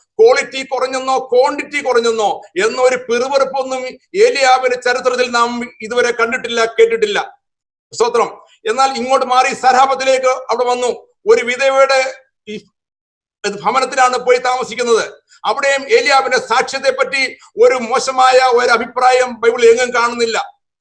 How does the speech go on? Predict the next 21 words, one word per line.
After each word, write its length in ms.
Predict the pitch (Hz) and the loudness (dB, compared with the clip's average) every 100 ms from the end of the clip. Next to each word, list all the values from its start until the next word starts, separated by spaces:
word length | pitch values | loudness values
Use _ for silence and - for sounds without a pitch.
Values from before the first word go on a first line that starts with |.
| _ _ _ _ _ _ _ _ - | _ _ _ _ _ _ _ _ -14
സ്തോത്രം. 500 | - 226 240 240 - _ _ _ - | -4 -2 0 -2 -4 _ _ _ -14
ഇങ്ങനെ 460 | 208 277 285 285 | -6 0 2 2
വിശുദ്ധിക്ക് 580 | 269 226 226 277 294 285 | 0 -4 -8 -8 -8 -8
വേണ്ടി 300 | 285 277 277 | 0 0 0
നിന്ന 340 | 262 254 269 269 | -4 -6 0 2
ഏലിയാവിനെ 920 | 247 208 247 277 277 277 269 277 277 | 2 4 4 4 2 2 2 0 -4
പറ്റി 480 | 269 262 269 254 220 | -2 -6 -6 -10 -2
യാക്കോബ് 600 | 214 262 302 311 269 233 | 0 0 0 0 0 0
പറയുന്നത് 500 | 202 196 185 170 151 - _ _ | -2 -2 -4 -6 -8 -12 _ _
സമസ്വഭാവമുള്ള 1000 | 226 254 247 247 220 254 254 240 226 226 | -2 0 0 0 2 2 4 2 2 2
മനുഷ്യനാണെന്ന്. 640 | 220 220 226 220 214 196 - _ _ _ _ 196 | 0 -4 -4 -2 -4 -6 -10 _ _ _ _ -10
ഈ 200 | 247 294 | -4 -4
സമസ്വഭാവമുള്ള 960 | - 233 262 240 254 247 269 277 269 | -2 -4 -2 0 0 2 2 2 2
മനുഷ്യൻ 640 | 262 240 262 262 277 269 - _ _ _ 180 | 2 -2 0 -2 -2 -8 -18 _ _ _ -6
എന്താണ്? 300 | 233 262 254 226 180 | 2 2 2 -2 0
യാക്കോബ് 320 | 220 254 269 | 0 4 4
പറയുന്നത്, 260 | 269 269 262 | 4 0 -4
പ്രാർത്ഥിച്ചാൽ 760 | 208 254 302 294 285 285 - | 0 -2 -2 -4 2 2 2
നമുക്ക് 300 | 240 269 269 | -4 -4 -6
വിടുതൽ 280 | 269 277 269 | -8 -4 -4
കിട്ടും. 260 | 277 277 | -2 -6